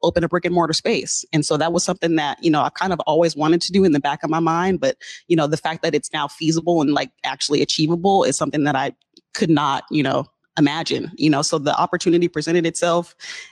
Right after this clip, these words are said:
and the journey up, up until this point has just been phenomenal. Like, working with, like, Union Partners and working with Ann Marina from Strata Architects, who's helping me design my space. Like, it's really been an amazing journey, you know,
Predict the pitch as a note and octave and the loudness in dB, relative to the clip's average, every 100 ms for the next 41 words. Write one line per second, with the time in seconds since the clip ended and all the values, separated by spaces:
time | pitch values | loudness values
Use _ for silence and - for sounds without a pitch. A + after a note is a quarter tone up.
0 | - D3+ D#3 D3+ D3 C#3+ D3 - D#3 D3+ | -8 -2 0 0 0 0 -2 -2 -4 0
1 | E3 F3+ F3 F3 - D#3+ - _ - E3+ | 2 4 4 2 2 -4 -4 _ -4 -2
2 | F#3 F3 D#3+ C#3 E3+ - E3 D#3 D#3+ - | 0 2 0 2 -2 0 0 0 -2 -2
3 | D#3 D#3 C3+ C#3+ C#3+ E3 C3 B2+ C3 B2+ | -4 -4 -2 0 0 0 -2 -2 -4 0
4 | D#3+ D#3+ D#3 D#3 D3+ - D3+ D#3+ D3 C#3 | -2 0 0 0 -2 -4 -4 0 0 0
5 | D#3+ D#3+ C#3+ D3 C3+ C#3+ C#3+ D#3 D3 D3+ | -2 0 -2 -2 -2 -2 0 0 0 0
6 | - - - - D3 D3+ D#3+ D#3 - D3 | -4 -14 -10 -2 2 2 2 2 0 -2
7 | - C#3 - D3+ E3 D#3 C3 D3 D3 C#3+ | 0 -2 0 -2 -2 -4 -2 -2 0 -2
8 | C3+ C#3 C#3+ C#3 C#3+ C#3 B2 - E3 D3+ | -2 -2 -4 -2 0 0 0 0 0 0
9 | A#2 - C#3 C3 - - - - F3 D3 | -2 -2 0 0 -4 -20 -20 -4 -4 0
10 | F3 G3+ F3 D#3+ D#3 C#3+ C#3 D3 D3 D3 | 2 4 2 2 2 2 2 0 0 0
11 | C3+ D3 C3+ - - - D3+ D3 D3+ | 0 0 0 -4 -6 0 2 2 -2